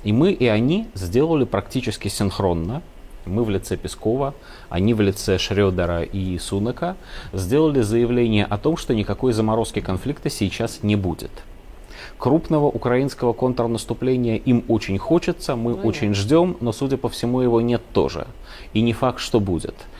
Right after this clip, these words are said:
Speaker 1: И совершенно точно,
Speaker 2: Будет
Speaker 1: даже если
Speaker 2: шоу.
Speaker 1: и будет,
Speaker 2: Да.
Speaker 1: да, никакого решающего значения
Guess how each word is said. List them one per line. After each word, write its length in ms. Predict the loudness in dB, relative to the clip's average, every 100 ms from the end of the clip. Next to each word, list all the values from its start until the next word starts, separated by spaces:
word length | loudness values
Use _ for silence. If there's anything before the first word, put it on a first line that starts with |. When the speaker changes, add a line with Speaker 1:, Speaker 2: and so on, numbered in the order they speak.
| -6
Speaker 1:
И 80 | -4
совершенно 600 | 0 0 2 0 2 2
точно, 340 | 2 2 0
Speaker 2:
Будет 80 | 2
Speaker 1:
даже 240 | 2 4
если 240 | 4 4 4
Speaker 2:
шоу. 60 |
Speaker 1:
и 140 | 6 4
будет, 420 | 6 4 4 0 -2
Speaker 2:
Да. 100 | 0
Speaker 1:
да, 180 | 2 2
никакого 520 | 0 -2 0 4 4
решающего 680 | 4 2 2 2 0 -2
значения 580 | 0 -2 -4 -4 -4 -6